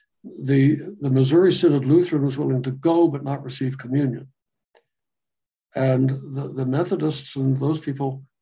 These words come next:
went somewhere else, and I don't know what they did. But, you know, Christianity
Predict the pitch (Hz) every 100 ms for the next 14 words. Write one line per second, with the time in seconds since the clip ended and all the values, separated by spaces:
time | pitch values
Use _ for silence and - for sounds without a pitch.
0 | _ - 147 156 151 139 135 135 135 135
1 | 127 139 131 127 - 123 113 117 - _
2 | _ - _ _ _ _ 147 135 135 -
3 | _ _ _ _ 139 139 160 196 - -
4 | 185 - 151 147 147 143 139 139